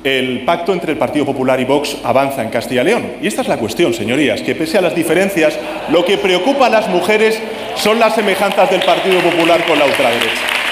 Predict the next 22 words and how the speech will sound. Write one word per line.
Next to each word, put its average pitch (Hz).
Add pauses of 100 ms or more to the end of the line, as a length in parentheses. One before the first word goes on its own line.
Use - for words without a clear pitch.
(440)
Por 202
cierto, 247 (960)
que 185
hablando 277
de 240
diferencias, 220
señoría, 196 (400)
hablando 233
de 233
diferencias, 226 (1700)
ustedes 240
sobre 180
la 160
ley 226
de 214
representación 196
paritaria, 185
eh, 143
en 285
fin, 170
¿qué 240
opinan? 240